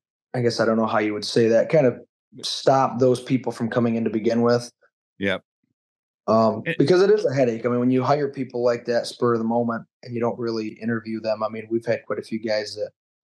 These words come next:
Speaker 1: they contact me, "Hey, looking for a job." And I ask 'em, "Can you finish concrete?" And they say, "Yeah." I'm like, "Okay, start Monday." And that's, that's as far as it makes it. And then they start and I'm like,
Speaker 2: <laughs>
Speaker 1: four days later, "What am I doing? Why did I even hire this guy?"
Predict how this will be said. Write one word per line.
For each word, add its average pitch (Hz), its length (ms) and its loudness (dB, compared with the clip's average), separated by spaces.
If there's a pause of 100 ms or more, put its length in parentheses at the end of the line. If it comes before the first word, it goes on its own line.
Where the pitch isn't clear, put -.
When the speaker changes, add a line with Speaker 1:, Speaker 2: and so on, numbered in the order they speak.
(560)
Speaker 1:
they 98 80 -6
contact 110 600 -2
me, 104 80 -12
"Hey, 117 200 -4
looking 107 260 -6
for 107 140 -10
a 104 40 -16
job." 107 300 2
And 101 100 -6
I 101 60 -6
ask 104 280 -6
'em, 98 180 -14 (560)
"Can 110 100 2
you 110 80 0
finish 110 260 0
concrete?" 117 460 2
And 120 100 -10
they 107 60 -4
say, 107 160 -4
"Yeah." 120 220 4
I'm 104 80 0
like, 104 140 -4
"Okay, 113 260 -2
start 107 260 -2
Monday." 104 320 -2 (540)
And 110 80 2
that's, 120 160 0
that's 123 220 2
as 113 60 -6
far 123 240 2
as 113 100 0
it - 80 -4
makes 139 280 2
it. 117 100 -6
And 117 80 -10
then 117 120 -4
they 110 80 -2
start 127 340 4
and 123 100 -8
I'm 113 100 -2
like, 113 120 -6 (360)
Speaker 2:
<laughs> - 360 -20
Speaker 1:
four 151 160 6
days 131 240 4
later, 135 400 2 (300)
"What 151 280 2
am 123 140 0
I 107 160 -2
doing? 131 280 4
Why 120 180 2
did 123 100 2
I 117 80 2
even 110 160 -4
hire 143 260 2
this 107 180 -6
guy?" 110 320 -12